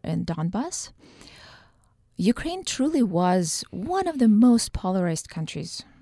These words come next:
on the planet. Every presidential election was won by the hair-thin margin. Ukraine was almost evenly split into Russian-speaking southeast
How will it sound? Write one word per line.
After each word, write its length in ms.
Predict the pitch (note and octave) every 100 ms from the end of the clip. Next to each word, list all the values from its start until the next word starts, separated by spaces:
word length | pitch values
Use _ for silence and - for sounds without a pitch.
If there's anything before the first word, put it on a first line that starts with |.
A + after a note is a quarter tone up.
| _ _ -
on 160 | F3+
the 80 | E3+
planet. 520 | - - - - - - - _ - - - - - _ _ _ -
Every 240 | D4 E4+
presidential 600 | D4+ B3 G3 F#3+ G3 F3
election 540 | E3 E3+ - D#3+ E3 E3+
was 260 | F#3+ F3+ F#3+
won 460 | F3 F3 F3+ F3 _
by 160 | F3+ E3
the 140 | D#3+
hair-thin 720 | F3+ - B3+ A#3+ - F#3 F3+
margin. 500 | E3 - - - - - _ _ - _ -
Ukraine 420 | G3+ B3 A#3+ A3
was 240 | F3+ E3+ -
almost 400 | - D4 D4 - -
evenly 380 | G#3 A3 G3 E3
split 640 | - - - F#3 F#3 - -
into 440 | F#3+ E3+ - D#3+
Russian-speaking 960 | E3 E3+ - B3 - - G3 - E3 E3
southeast 1300 | - - B1 - - - _ - A#3 E4+ - -